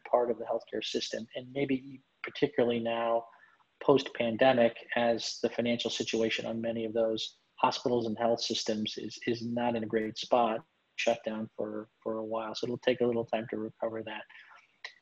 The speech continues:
We much prefer to be in a spot to have aligned incentives around helping them grow and drive new revenue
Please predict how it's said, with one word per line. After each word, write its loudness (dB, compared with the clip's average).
We 12
much 8
prefer 4
to 4
be 2
in 2
a 0
spot 6
to 4
have 2
aligned 4
incentives -2
around -6
helping -2
them -2
grow 4
and -2
drive -4
new -2
revenue 0